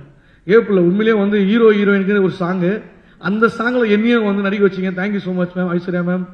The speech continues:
அஹ், தினேஷ் மாஸ்டர், அப்புறம் விஷ்ணு விஷால் brother. ஐயோ, கா-, அந்த சாங்ல என்ன வந்து ஒரு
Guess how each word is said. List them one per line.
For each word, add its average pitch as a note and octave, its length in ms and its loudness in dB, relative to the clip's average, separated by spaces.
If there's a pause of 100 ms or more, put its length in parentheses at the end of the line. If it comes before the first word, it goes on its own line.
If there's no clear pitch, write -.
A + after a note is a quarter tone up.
(380)
அஹ், C#3+ 160 -8
தினேஷ் E3+ 300 -2
மாஸ்டர், F3 420 -4
அப்புறம் D3 240 -10
விஷ்ணு D3+ 240 -8
விஷால் E3+ 260 -6
brother. D#3+ 320 -6 (160)
ஐயோ, D3+ 160 -14
கா-, D3 220 -18 (460)
அந்த E3+ 200 -4
சாங்ல G3+ 380 -2
என்ன F#3+ 180 -2
வந்து F#3 260 0
ஒரு F3 160 2